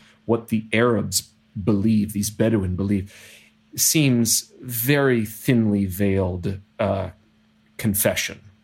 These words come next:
He, he's essentially exploring what he thinks, but putting it in their mouths or attributing it to them. So having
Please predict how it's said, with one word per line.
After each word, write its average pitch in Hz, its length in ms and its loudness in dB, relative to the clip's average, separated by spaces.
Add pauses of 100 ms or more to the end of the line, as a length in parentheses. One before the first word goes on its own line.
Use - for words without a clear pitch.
(480)
He, - 160 -14
he's - 260 0
essentially 107 800 0 (280)
exploring 107 760 0
what 95 140 -2
he - 260 -2
thinks, - 680 -6 (240)
but 113 200 -4
putting 127 360 2
it - 160 -8 (120)
in 95 240 -2
their 95 440 -4 (400)
mouths 92 560 -6
or 101 80 -8
attributing 95 600 -4
it - 80 -20
to - 120 -16
them. 87 280 -14 (880)
So - 140 -4
having 135 360 0